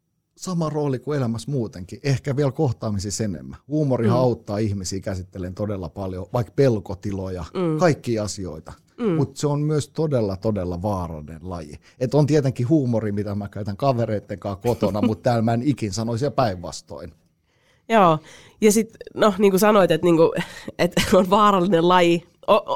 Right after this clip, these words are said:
Speaker 2: onks sulla mitään kokemuksia sellaisesta, että oot sä munannut huumorilla?
Speaker 1: Mä oon munannut todella paljon. Nyt ei tuu just niinku tota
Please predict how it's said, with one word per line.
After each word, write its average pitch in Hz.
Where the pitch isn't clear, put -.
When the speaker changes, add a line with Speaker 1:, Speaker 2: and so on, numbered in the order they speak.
Speaker 2:
onks 247
sulla 208
mitään 165
kokemuksia 160
sellaisesta, 151
että 139
oot 170
sä 170
munannut 170
huumorilla? 143
Speaker 1:
Mä 123
oon 151
munannut 117
todella 98
paljon. 95
Nyt 143
ei 127
tuu 131
just 123
niinku 104
tota 104